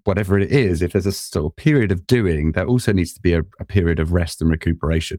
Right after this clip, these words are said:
We need to let our bodies, so professional athletes will train, but unless they then properly, adequately rest and rehydrate and eat, then they're just gonna get injured. It's not sustainable. And the same absolutely applies, I think, to our well-being. There has to be this recognition that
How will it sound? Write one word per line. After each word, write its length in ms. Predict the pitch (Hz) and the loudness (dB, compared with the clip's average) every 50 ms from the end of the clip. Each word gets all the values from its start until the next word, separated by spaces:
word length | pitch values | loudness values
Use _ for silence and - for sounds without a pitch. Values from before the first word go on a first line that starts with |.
| 78 | -6
We 80 | 82 87 | -4 -4
need 300 | 87 85 101 117 117 101 | 0 2 2 2 2 -2
to 100 | - 87 | -2 -2
let 120 | 87 82 - | -2 -2 -2
our 100 | 82 82 | -2 -2
bodies, 320 | - 90 78 78 76 - | 0 -2 -2 -2 -4 -6
so 80 | - - | -10 -8
professional 500 | - 98 - 131 117 - - - 90 90 | -8 -4 -4 -4 -4 -4 -2 0 0 0
athletes 440 | 90 82 - - 80 80 80 - - | 0 -2 -4 -2 0 0 0 -2 -4
will 120 | - 78 76 | -6 -6 -6
train, 560 | - - 151 127 87 76 78 78 95 104 - _ _ | -4 -4 -2 -2 -2 -2 0 0 0 0 -2 _ _
but 100 | - 92 | -2 0
unless 280 | 104 110 113 131 127 - | 2 2 0 0 -2 -2
they 140 | - 92 87 | -2 -2 0
then 320 | 101 95 87 87 85 82 - _ _ _ _ | 2 2 2 2 2 0 -2 _ _ _ _
properly, 540 | _ - 107 - - 80 80 82 82 80 80 _ _ - | _ -4 -4 -2 -2 0 0 2 0 0 -4 _ _ -6
adequately 480 | - 101 80 87 - - 85 - 78 80 | -6 -4 -4 -4 -4 -4 -2 -2 0 0
rest 360 | 80 98 92 87 - - - - | 0 0 0 -2 -4 -6 -4 0
and 140 | 82 82 | 0 2
rehydrate 600 | 82 85 82 82 85 82 - - 104 101 87 - - - | 2 0 0 -2 -2 -2 0 0 0 0 -2 -6 -8 -10
and 120 | 85 82 - _ _ _ | -12 -12 -12 _ _ _
eat, 340 | 113 127 - - 101 - - - _ _ _ _ | 0 0 0 -2 -6 -10 -16 -18 _ _ _ _
then 140 | 107 101 101 | 2 4 4
they're 80 | 98 | 4
just 220 | 87 - 104 - - | 4 2 0 0 0
gonna 160 | 92 82 80 | 0 0 0
get 100 | 82 87 | -2 0
injured. 300 | - 87 85 76 73 71 | 2 2 2 2 0 -6
It's 160 | 65 - - - | -6 -6 -2 -2
not 140 | 95 - | -2 -2
sustainable. 580 | - - 80 - - 85 82 82 78 80 - 71 | -2 -6 -4 -2 -2 0 0 0 0 -2 -2 0
And 160 | 82 90 90 | 0 2 2
the 60 | 95 | 2
same 280 | 98 - 156 151 151 131 | 0 0 0 2 2 2
absolutely 540 | 110 117 - - - - 92 90 82 76 85 | 2 0 -2 -6 -6 -2 0 0 0 0 -2
applies, 480 | 82 - - 113 110 110 98 87 85 | -4 0 0 0 0 0 -2 -2 -4
I 60 | - - | -6 -6
think, 300 | - - 82 67 65 - | -4 -2 -4 -4 -4 -6
to 140 | - 87 | -4 -2
our 140 | 82 80 80 | -2 0 0
well-being. 540 | 80 95 95 92 90 87 - 101 - 127 113 110 | 0 0 0 0 -2 -2 -4 -8 -10 -8 -10 -10
There 100 | 98 90 | -6 -4
has 160 | 123 123 131 | -4 -4 -2
to 100 | - - | 2 4
be 160 | 98 - 104 92 | 4 6 6 4
this 220 | 85 85 - - | 4 2 0 0
recognition 680 | 90 87 - 85 82 90 90 85 - - - - 80 76 | -2 -2 -2 -2 0 0 0 0 -2 -4 -4 -2 0 2
that 200 | 78 85 80 - | 2 0 -2 -2